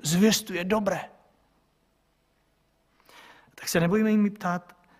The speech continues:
to, co zůstává za našimi kroky. Je líbezné, je to o pokoji? Nebo za sebou zanechávám rozruch? Je to spokojenost, anebo pochybnosti a rozpory?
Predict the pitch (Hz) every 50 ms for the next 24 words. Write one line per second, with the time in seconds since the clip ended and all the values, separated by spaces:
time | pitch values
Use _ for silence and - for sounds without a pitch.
0 | _ _ - - 165 - - 165 135 139 156 151 - - - 165 160 151 160 147
1 | 127 151 147 147 143 - - - 139 135 131 - - 127 120 117 - - - 113
2 | - _ _ _ _ _ _ _ _ _ _ _ _ _ - 147 147 160 165 156
3 | 147 147 139 143 147 147 143 143 147 147 151 170 185 180 151 135 - - 160 147
4 | 143 - - 160 - - 175 175 180 165 175 - _ _ _ _ _ _ _ _
5 | _ _ _ _ _ _ _ _ _ _ _ _ _ _ _ _ _ _ _ _
6 | _ _ _ _ - 156 160 156 185 165 156 139 - - 156 139 131 131 120 -
7 | 143 139 135 120 - 147 143 139 143 135 123 - _ _ _ - 135 143 139 -
8 | - 117 104 101 - - - - _ _ _ _ _ _ _ _ _ _ _ _
9 | _ _ _ _ _ _ _ _ _ _ _ _ _ _ _ _ _ _ _ _
10 | _ _ _ _ _ _ _ _ _ _ _ _ _ _ _ - - _ - 147
11 | 139 - 143 - - - - 147 - - 170 165 170 175 170 185 190 190 - -
12 | - - 147 151 165 165 190 180 160 - - 165 151 - - 156 127 123 139 139
13 | 127 - - - - 135 117 107 107 110 113 - - - - - - - - -
14 | -